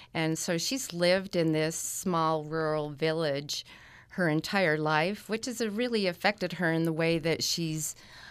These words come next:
uh, very down to earth and connected to nature and the animals. Um, she has happiness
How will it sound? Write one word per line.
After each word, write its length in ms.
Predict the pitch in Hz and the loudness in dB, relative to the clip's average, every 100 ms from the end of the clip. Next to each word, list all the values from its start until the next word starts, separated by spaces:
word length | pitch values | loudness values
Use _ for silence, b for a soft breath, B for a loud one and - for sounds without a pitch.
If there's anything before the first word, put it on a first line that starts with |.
| B - | B -8
uh, 280 | - 143 139 | -4 -2 -4
very 300 | 139 185 180 | 0 4 4
down 240 | 175 165 160 | 4 4 4
to 60 | |
earth 280 | 156 165 170 | 4 2 0
and 160 | 156 151 | -4 -2
connected 540 | - 165 151 - 165 | 0 0 -2 -6 -6
to 180 | - 160 | -2 0
nature 460 | 147 147 151 147 165 | 2 2 0 -2 -2
and 140 | 151 | 0
the 140 | 147 147 | 0 -2
animals. 680 | 143 151 147 147 160 170 - | -2 -2 -4 -4 -4 -6 -6
Um, 380 | 143 139 139 143 | -4 -4 -4 -4
she 220 | - 165 | -4 -4
has 580 | 151 165 147 143 143 - b b b b b b b b b b | -4 -2 0 -2 -6 -14 b b b b b b b b b b
happiness 920 | - 220 - 233 202 180 185 - - | 0 2 4 4 6 4 2 0 -2